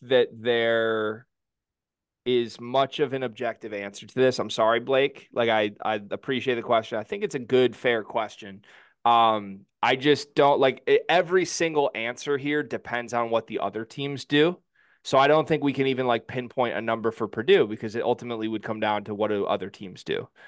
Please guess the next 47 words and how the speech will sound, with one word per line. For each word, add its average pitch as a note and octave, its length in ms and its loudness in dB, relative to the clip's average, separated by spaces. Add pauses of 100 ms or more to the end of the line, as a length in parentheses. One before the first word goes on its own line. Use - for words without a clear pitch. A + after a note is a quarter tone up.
(280)
So, G2 600 0
um, G2+ 600 2 (520)
I - 60 -8
think F3 120 6
it - 20 8
would E3 100 8
be D3+ 200 2
easier D#3 260 4
to D3 80 4
do C#3+ 220 6
of, A#2+ 100 2
like, B2 160 2
how B2+ 240 4
do B2 80 -4
you B2 100 -4
make A#2 320 -6
the - 80 -8
tournament? C#3+ 540 -4 (340)
And A2+ 100 0
I A2+ 120 2
think B2 240 0
actually A#2+ 340 0
we've A#2 180 -6
had, A#2 240 2
uh, G#2+ 560 0
it A2 60 -6
was A2+ 160 -6
Joe, A#2+ 380 2
Joe A2+ 200 -4
Jackson, G#2+ 600 -6 (340)
who A2+ 320 2
was G#2 160 -4
going A2+ 320 0
through A#2 200 -2
and A2 60 -8
trying A2+ 220 0
to G#2+ 60 -8
do, A2 100 -4
like, G#2 160 -4
what's B2 200 -6
the B2+ 100 -6
magic A2+ 420 -4
number G#2+ 340 -4
for - 140 -10
Big G#2 240 -8
Ten A2 240 -4
teams? D#3 440 -8